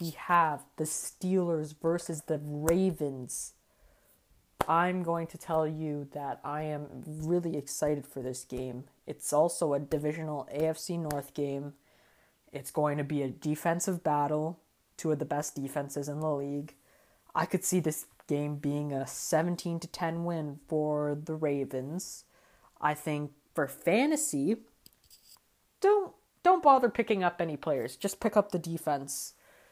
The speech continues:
because they're probably gonna get more points than whoever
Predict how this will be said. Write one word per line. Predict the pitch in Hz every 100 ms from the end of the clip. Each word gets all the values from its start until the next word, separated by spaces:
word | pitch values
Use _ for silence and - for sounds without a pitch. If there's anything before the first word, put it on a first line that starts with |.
| _
because | - 165 160 151
they're | 175 170
probably | 160 165 156
gonna | 151 151
get | 156 -
more | 151 147
points | - 151 143 -
than | - 143 143 143 135 - _ -
whoever | 147 143 143 143 143 139 139 135